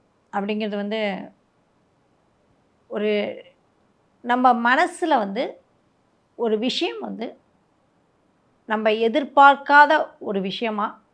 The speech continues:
மாறும்பொழுது நம்மளால அதை தாங்கிக்க முடியாம அந்த மனச்சோர்வு வரும். அதாவது டிப்ரெஷன் அப்படிங்கிறது.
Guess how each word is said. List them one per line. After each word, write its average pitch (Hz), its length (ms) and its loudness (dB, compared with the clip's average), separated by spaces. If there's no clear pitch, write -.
மாறும்பொழுது 214 580 2
நம்மளால 220 340 0
அதை 226 320 0
தாங்கிக்க 247 420 -2
முடியாம 175 420 -14
அந்த 214 380 0
மனச்சோர்வு 233 420 0
வரும். 175 220 -2
அதாவது 226 400 4
டிப்ரெஷன் 214 460 -4
அப்படிங்கிறது. 165 500 -10